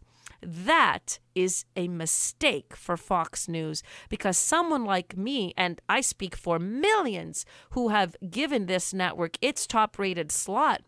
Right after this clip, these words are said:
in terms of, uh, being the highest-rated, uh, cable news network in the country, we're gonna tune out. We're gonna tune out. By then, by nine o'clock, we already know the news.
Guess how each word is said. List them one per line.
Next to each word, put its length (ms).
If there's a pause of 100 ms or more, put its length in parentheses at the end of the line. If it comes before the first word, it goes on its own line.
(140)
in 200
terms 320
of, 180
uh, 160
being 240
the 60
highest-rated, 800
uh, 160
cable 280
news 300
network 580
in 120
the 80
country, 560 (440)
we're 120
gonna 180
tune 320
out. 300 (360)
We're 120
gonna 180
tune 300
out. 180
By 200
then, 420 (600)
by 260
nine 280
o'clock, 400
we 140
already 480
know 240
the 120
news. 640